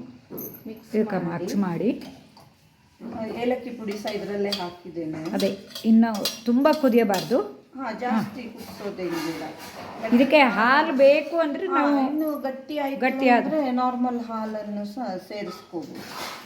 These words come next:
Speaker 2: ತೆಂಗಿನ ಹಾಲಿನ ರುಚಿ ಬೇರೆ,
Speaker 1: ಹಾ.
Speaker 2: ಹಾಲಿನ ರುಚಿಯೇ ಬೇರೆ.
Speaker 1: ಎರಡು ಮಿಕ್ಸ್ ಮಾಡಿದ್ರೆ ಇನ್ನೂ ಚೆನ್ನಾಗಿ ಬರುತ್ತೆ. ಹ್ಮ್.
Speaker 2: ಇದಕ್ಕೆ ಏನಂತ ಹೆಸರು?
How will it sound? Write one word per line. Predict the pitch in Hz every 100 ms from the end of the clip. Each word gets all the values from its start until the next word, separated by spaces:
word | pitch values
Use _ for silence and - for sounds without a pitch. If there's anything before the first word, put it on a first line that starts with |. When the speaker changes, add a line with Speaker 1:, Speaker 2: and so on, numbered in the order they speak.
| -
Speaker 2:
ತೆಂಗಿನ | 214 226 254
ಹಾಲಿನ | 226 226 233 226 226
ರುಚಿ | 214 208 254
ಬೇರೆ, | 277 247 226 196
Speaker 1:
ಹಾ. | 294 - 233
Speaker 2:
ಹಾಲಿನ | 208 240 262 247 240
ರುಚಿಯೇ | 226 - 240
ಬೇರೆ. | 269 202 165 240 - _ -
Speaker 1:
ಎರಡು | 262 269 269
ಮಿಕ್ಸ್ | 262 - 277
ಮಾಡಿದ್ರೆ | 262 226 233
ಇನ್ನೂ | 226 185 175
ಚೆನ್ನಾಗಿ | - 180 170 165 165
ಬರುತ್ತೆ. | 190 175 - _ -
ಹ್ಮ್. | - _ - - _ _ _ 233 - - _ _ _ _ _ _ - 906 _ _ _ _ _ _ 605 _ _ _ _ _ _ _ _ _ 240
Speaker 2:
ಇದಕ್ಕೆ | 240 247 262 247 233 220 214 208 214 -
ಏನಂತ | 233 269 262 254 247
ಹೆಸರು? | 233 226 220 226 269 -